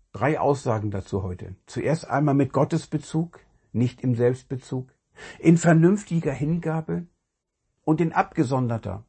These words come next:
aber nicht fundamentalistischer Relevanz. Zuerst möchte ich mein Leben einsetzen. Für Gott und nicht im Selbstbezug. Weil Gott so barmherzig ist, fordere ich euch auf, liebe Brüder, euch mit eurem ganzen Leben für Gott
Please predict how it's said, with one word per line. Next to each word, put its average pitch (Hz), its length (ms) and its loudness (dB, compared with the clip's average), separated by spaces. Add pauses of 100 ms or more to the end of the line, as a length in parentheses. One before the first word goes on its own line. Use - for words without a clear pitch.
(380)
aber 113 200 2
nicht 135 300 -2
fundamentalistischer 117 1120 -2
Relevanz. 101 680 -6 (1400)
Zuerst 123 340 -2
möchte 143 240 0
ich 123 100 -8
mein 135 160 0
Leben 131 280 -2
einsetzen. 120 640 -8 (920)
Für 107 140 -4
Gott 139 360 0 (540)
und 104 140 -2
nicht 110 220 -2
im 123 120 0
Selbstbezug. 98 760 -6
Weil 156 260 4
Gott 170 300 -2
so 160 200 2
barmherzig 151 720 -4
ist, 110 160 -8
fordere 190 440 -2
ich - 140 -8
euch - 200 -6
auf, 165 260 0
liebe 127 220 0
Brüder, 131 360 0
euch 147 240 -2
mit 151 160 -6
eurem 143 400 0
ganzen 202 520 0
Leben 190 420 2
für 170 160 -4
Gott 156 240 -2